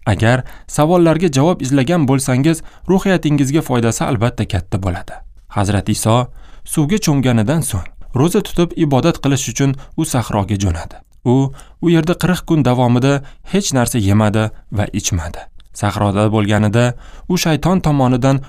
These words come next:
ko'p vasvasa qilindi. Shaytonning vasvasalariga Hazrat Iso faqat muqaddas kalomdagi oyatlar bilan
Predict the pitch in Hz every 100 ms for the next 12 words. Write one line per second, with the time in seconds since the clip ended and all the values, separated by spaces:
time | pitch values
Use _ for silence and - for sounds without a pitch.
0 | - - 165 104 95 107 95 101 - 87
1 | 85 - - - - - - - 104 -
2 | 92 120 110 95 104 98 107 101 104 120
3 | 123 - - - 151 160 156 160 160 160
4 | 156 - 156 - - - 151 - 143 180
5 | - 147 139 127 123 185 120 113 107 104
6 | 104 101 104 104